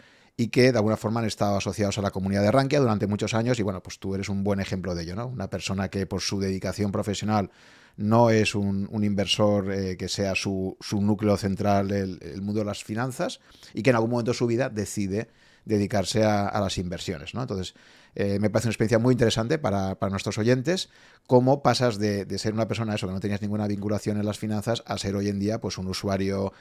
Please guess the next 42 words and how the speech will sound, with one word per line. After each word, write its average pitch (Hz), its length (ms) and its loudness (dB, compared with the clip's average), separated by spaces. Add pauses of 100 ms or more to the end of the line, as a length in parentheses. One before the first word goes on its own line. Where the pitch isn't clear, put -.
(100)
destacado 101 540 2
de 107 100 4
Rankia, 127 600 4
con 101 180 0
un 98 240 2
blog 127 520 6
en 98 220 -4
el 92 60 -8
que 95 380 -6
hablas 95 260 -4
continuamente 95 520 -4
de 92 100 -2
tus, 90 320 -6 (380)
eh, 87 180 -4
inversiones, 92 480 0
de 98 80 0
cómo 98 160 -2
ves 98 140 -2
el 95 80 -2
mercado, 98 320 0
etcétera, 85 320 -6
¿no? 110 80 -10
Entonces, 110 240 -6
creo 104 160 0
que 104 80 2
es 98 100 -2
un, 107 220 -2 (440)
puede, 117 200 4
tus - 140 2
aprendizajes 131 560 4
pu-, 120 200 2
creo 117 160 2
que 110 80 0
pueden 107 160 -2
ser 104 160 -2
de 104 80 0
mucho 98 240 0
valor 98 260 2
para, 98 420 0 (140)
para 92 140 -4
nuestros 87 240 -6
oyentes. 82 500 -12